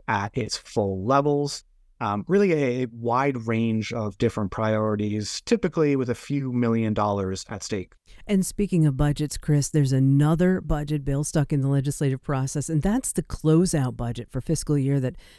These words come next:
Speaker 2: actually ended three months ago. How critical is it lawmakers get this done fast?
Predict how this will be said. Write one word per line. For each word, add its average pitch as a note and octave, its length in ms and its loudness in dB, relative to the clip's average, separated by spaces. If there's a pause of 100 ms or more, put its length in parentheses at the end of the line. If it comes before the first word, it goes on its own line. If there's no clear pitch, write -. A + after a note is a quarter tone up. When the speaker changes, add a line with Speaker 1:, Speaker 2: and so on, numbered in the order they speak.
Speaker 2:
actually D#3 460 0
ended D#3+ 480 2
three D#3 520 0
months D3 440 2
ago. A#2+ 380 -4 (260)
How C#4+ 320 -2
critical E3 800 -2
is C#3+ 240 2
it B2 180 0 (100)
lawmakers D3+ 680 2
get D#3 160 -2
this D3 220 -2
done C#3 180 2
fast? C3 540 -4